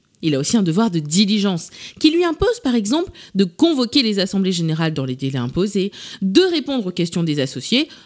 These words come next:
ou encore de réaliser ses missions tout simplement. Très souvent, les mandats de dirigeants sont à durée indéterminée. Mais il est possible de prévoir une durée. Si les mandats de certains dirigeants sont irrévocables, et cette hypothèse est extrêmement rare,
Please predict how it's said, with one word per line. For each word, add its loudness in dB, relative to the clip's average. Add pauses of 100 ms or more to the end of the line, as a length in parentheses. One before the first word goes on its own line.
(200)
ou 6
encore 0
de 4
réaliser 0
ses 2
missions 0
tout -8
simplement. 0 (920)
Très 4
souvent, 0
les 2
mandats 2
de -2
dirigeants 0
sont 0
à 2
durée 0 (220)
indéterminée. 0 (520)
Mais 4
il 4
est 0
possible 0
de 0
prévoir 0
une 2
durée. 0 (600)
Si 2
les 6
mandats 0
de 0
certains 0
dirigeants 2
sont 0 (180)
irrévocables, 2 (160)
et -4
cette -6
hypothèse -2
est -8
extrêmement 0
rare, 0